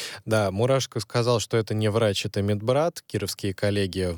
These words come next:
провели, э, проверку, вплоть до того, что подняли всю документацию. А нашу кол-, э, нашего коллегу, медицинского работника, пропустили через детектор лжи, когда там всё отвергли.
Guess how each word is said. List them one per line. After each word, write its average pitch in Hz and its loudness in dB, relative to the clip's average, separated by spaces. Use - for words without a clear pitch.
провели, 101 0
э, 87 -2
проверку, 113 0
вплоть 104 -2
до 95 -4
того, 101 0
что 110 -4
подняли 101 -2
всю - -6
документацию. 101 -2
А 101 0
нашу 123 2
кол-, 127 -2
э, 113 0
нашего 110 0
коллегу, 98 0
медицинского 101 -2
работника, 101 0
пропустили 98 -4
через 90 -4
детектор 92 -4
лжи, 107 0
когда 98 -2
там 95 -4
всё 92 -2
отвергли. 113 0